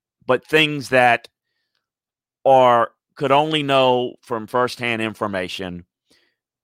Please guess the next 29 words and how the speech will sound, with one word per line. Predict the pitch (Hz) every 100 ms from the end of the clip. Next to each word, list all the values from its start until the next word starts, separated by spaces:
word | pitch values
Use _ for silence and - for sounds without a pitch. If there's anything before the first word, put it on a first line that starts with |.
| _ -
as | 117
it | 110
relates | 110 113 113 -
to | 110
football, | - 101 - 78 - _ _ _ _ _ _
recruiting, | 104 - 143 127 120 113 110 104 _ _ _
college | - 123 120 113
football, | 120 110 107 98 95 101 _ -
the | 101
draft, | 107 117 110 110 101 _
free | - 113
agency, | 107 107 104 101 104 98
N | - 107
F | 104
L. | 101 98 95 - _ _
That's | 104 110 - - -
what | 98 -
we're | 101 101
gonna | 98
be | 90 98
able | 92
to | 92
provide | - 92 95 90
for | - 87
you | 85 82
in | 87
that | 87 85
exclusive. | 78 - - 87 78 73 - _ _ _ _ -
Um, | 98 101 98 95